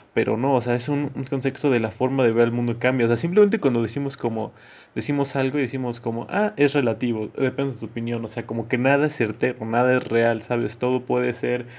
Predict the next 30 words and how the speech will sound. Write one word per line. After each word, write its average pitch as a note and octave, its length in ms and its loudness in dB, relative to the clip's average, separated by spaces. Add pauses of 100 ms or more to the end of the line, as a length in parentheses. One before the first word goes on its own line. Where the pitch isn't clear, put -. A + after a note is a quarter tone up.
(240)
o D3 80 -2
sea, B2 200 -2 (440)
todo D#3+ 300 6
es D#3 80 0
real C3+ 300 4
y C3+ 60 0
nada C3+ 240 4
es C3 40 2
real A#2+ 300 4
porque A#2 260 -6
todo, B2 260 -2 (260)
eh, B2+ 260 0
o B2 100 0
sea, C3 120 2
es, B2 200 -4 (760)
es C3+ 140 0
gracias C3+ 260 4
a C#3+ 80 2
la A#2 80 2
perspectiva. C3 600 0
Eso C#3+ 180 2
es D3+ 60 -4
posmodernismo B2 920 0
y, - 80 -8
claro, A2 360 -4
tiene A2+ 240 -6
varios A#2 300 -2
problemas A#2 440 -4
significativos. A#2 920 -4 (460)
Eh, A2 680 -4